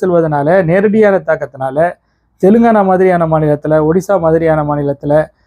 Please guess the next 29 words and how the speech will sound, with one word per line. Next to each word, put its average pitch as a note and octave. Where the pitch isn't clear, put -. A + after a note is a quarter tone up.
வடக்கு F#3+
ஆந்திர E3
பகுதிகள்ல, D3
மத்திய D3+
பிரதேச F3+
மாநிலத்தின் D3+
சில D3
இடங்கள்ல, D3
சத்தீஸ்கர் D#3+
மாநிலத்திலலாம் C#3+
கனமழை F3
பதிவாகும். D3+
வடக்கு F#3+
கர்நாடக F#3+
மாநில E3+
பகுதிகளிலும் D3+
சில D#3
நேரங்கள்ல D#3
கனமழை F3+
முதல் F#3
மிக E3+
கனத்த E3
மழைக்கும் D#3+
வாய்ப்புகள் D3+
இருக்குது. C#3+
ஹைதராபாத் F#3
மாதிரியான F3
அந்த F#3+
மாநகராட்சியையும் E3